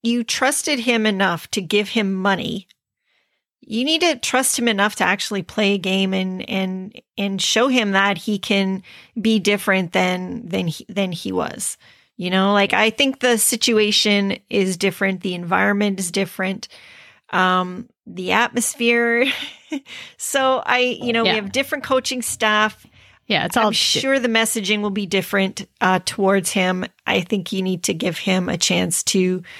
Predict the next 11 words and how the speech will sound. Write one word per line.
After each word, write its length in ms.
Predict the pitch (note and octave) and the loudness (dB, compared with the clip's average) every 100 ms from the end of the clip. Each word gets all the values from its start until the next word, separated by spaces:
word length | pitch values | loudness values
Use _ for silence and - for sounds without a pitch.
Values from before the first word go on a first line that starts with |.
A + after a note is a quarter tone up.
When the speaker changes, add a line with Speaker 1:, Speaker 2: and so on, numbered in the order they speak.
| - | -6
Speaker 1:
show 400 | - - G3 F#3+ | 0 4 4 4
that, 500 | G3 F#3 F#3+ - - | 4 2 0 -4 -6
you 120 | G3 | 0
know, 100 | F#3+ | 0
he 200 | E3+ - | 0 -2
can, 460 | - G#3+ G3 F#3+ F#3 - - - _ | 0 2 2 0 -2 -10 -20 -20 _
he 160 | - A#3 | -2 0
can, 680 | A3 G#3 G#3 G#3 G3+ - - | 2 2 2 2 -2 -6 -2
you 140 | G#3+ | 2
know, 120 | G#3+ G3 F3+ | 2 0 -2
deliver. 540 | G#3 G3+ G3+ E3 E3 | 0 2 2 -2 -6